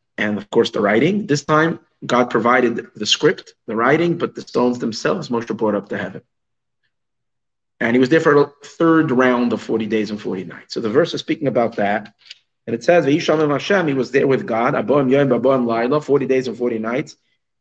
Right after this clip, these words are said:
"Lechem loy ochal," bread he didn't eat, "Umayim loy shasa," and water he didn't drink.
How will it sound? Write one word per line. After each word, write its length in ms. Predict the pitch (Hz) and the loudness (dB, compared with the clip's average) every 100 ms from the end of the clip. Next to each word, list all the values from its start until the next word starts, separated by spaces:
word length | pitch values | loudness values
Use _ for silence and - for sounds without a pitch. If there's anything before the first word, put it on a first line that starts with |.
| - | 0
"Lechem 540 | 113 151 180 170 165 | 4 4 4 0 0
loy 180 | 156 160 | 4 4
ochal," 460 | 156 143 - 147 143 | 4 0 -4 -6 -4
bread 220 | 123 160 | -2 0
he 100 | 151 | -2
didn't 280 | 143 127 123 | -4 -6 -6
eat, 200 | 127 165 | -8 -8
"Umayim 480 | 135 120 127 143 135 | -6 -4 -2 -2 -2
loy 140 | 135 135 | -2 -4
shasa," 520 | - 135 - 139 139 | -2 -2 -2 -4 -4
and 160 | 117 113 | -6 -2
water 260 | 123 - 127 | 0 2 2
he 120 | 117 | 0
didn't 260 | 117 110 | -2 -4
drink. 380 | 101 98 76 - | -4 -6 -8 -16